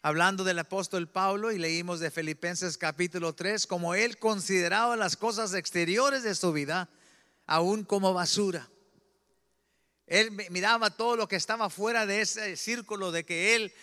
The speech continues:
tenía en Cristo. Lo demás salía, como dicen aquí en el valle, salía sobrando. No era necesario, era bueno tenerlo, qué bueno alcanzarlo, qué bueno poder tener estas cosas,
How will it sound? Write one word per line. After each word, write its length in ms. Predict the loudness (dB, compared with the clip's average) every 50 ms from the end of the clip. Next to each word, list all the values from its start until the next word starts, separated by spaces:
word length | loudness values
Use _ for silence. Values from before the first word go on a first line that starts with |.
| -20 -20 -10
tenía 440 | _ -4 -4 0 0 2 2 2 2
en 140 | 0 -2 0
Cristo. 680 | 2 4 4 6 4 4 2 2 0 0 -2 -2 -4 -8 _ -20 -20 _ _ _
Lo 140 | 2 4 6
demás 480 | 6 4 4 4 4 4 4 2 -2 -6
salía, 500 | 0 4 4 4 6 4 4 2 2 2
como 220 | -2 -4 -4 -4
dicen 260 | -4 -4 -4 -4 -2
aquí 280 | -2 -2 -2 0 0 0
en 100 | 0 0
el 100 | -2 0
valle, 380 | 2 4 4 6 6 4 4 2
salía 380 | 2 0 2 4 4 4 6
sobrando. 760 | 6 6 6 6 6 8 8 8 8 8 4 -2 -6 -10 -10 -14 _ _ _ _ _ _ _ _ _ _ _ _ _ _ _ _ _ _ _ _ -2
No 140 | 4 8 10
era 160 | 10 10 10
necesario, 720 | 8 6 4 4 2 2 4 6 6 6 6 6 6 4
era 220 | 4 4 4 2 2
bueno 400 | 2 2 2 2 2 0 0 0
tenerlo, 560 | 0 0 2 4 4 4 4 2 0 -4 -6
qué 180 | -2 0 0 2
bueno 300 | 2 0 -2 -2 0 0
alcanzarlo, 920 | -2 0 0 0 0 2 2 2 4 4 4 4 2 0 -4 -6 -6 -8 -12 -20 -20 -6 0
qué 200 | 2 4 4 4
bueno 440 | 4 4 2 2 2 0 -2 -2 -4 -8 -16 _ -2
poder 320 | 2 4 6 6 6 4
tener 480 | 2 0 2 4 4 6 6 6 6 6
estas 560 | 4 2 2 2 2 2 0 0 2 0 0
cosas, 500 | 2 2 2 2 0 -2 -2 -4 -6